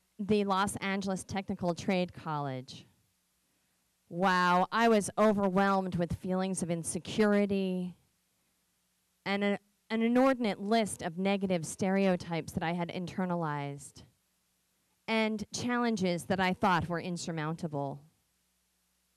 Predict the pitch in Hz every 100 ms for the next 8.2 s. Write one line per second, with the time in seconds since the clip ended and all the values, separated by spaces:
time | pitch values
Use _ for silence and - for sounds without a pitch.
0 | _ _ _ - - 214 233 269 - 294
1 | - 302 302 254 185 185 190 208 226 247
2 | 262 240 247 269 269 208 170 165 156 -
3 | _ _ 220 180 285 320 285 302 330 214
4 | - 147 127 - 127 214 269 262 240 294
5 | 165 131 - - - - 302 - - 285
6 | 277 196 - - 190 185 180 185 190 208
7 | - 190 180 170 175 180 170 127 123 -
8 | -